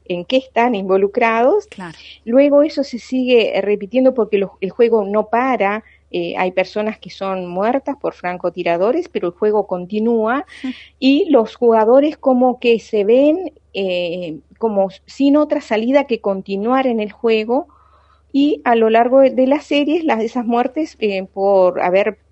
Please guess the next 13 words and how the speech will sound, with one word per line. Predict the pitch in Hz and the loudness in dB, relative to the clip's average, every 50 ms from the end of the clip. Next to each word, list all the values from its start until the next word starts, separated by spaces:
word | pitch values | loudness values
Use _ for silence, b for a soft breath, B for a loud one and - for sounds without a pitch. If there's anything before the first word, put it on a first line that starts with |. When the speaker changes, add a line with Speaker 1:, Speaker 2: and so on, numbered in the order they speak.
| _ _ _ | _ _ _
Speaker 1:
perdido | - 175 175 180 208 240 262 269 330 311 | -4 -4 -4 -4 -4 -4 -2 -2 -2 -4
el | - | -2
juego | - 233 220 233 233 | -2 0 0 0 0
para | 220 208 190 | 0 0 -2
los | 185 190 - | -2 -4 -2
perdedores, | - 196 196 190 196 196 208 214 220 233 277 330 453 - b b b b b b _ | -2 -2 -2 0 0 0 0 2 2 2 0 0 -2 -2 b b b b b b _
se | - - 226 214 | -2 0 2 2
van | 240 262 277 269 | 4 2 2 2
repitiendo | 285 269 226 254 226 202 226 214 214 214 208 208 | 0 0 0 -4 -8 -8 -8 -6 -6 -4 -4 -4
y | 214 | -4
llega | 208 - 269 285 330 | -4 -4 -6 -4 -4
un | 339 339 | -4 -2
momento | 330 294 269 254 240 226 214 214 208 196 - 220 233 262 294 359 359 | -2 -2 0 0 -2 -2 -4 -6 -8 -8 -6 -4 -4 -4 -4 -6 -8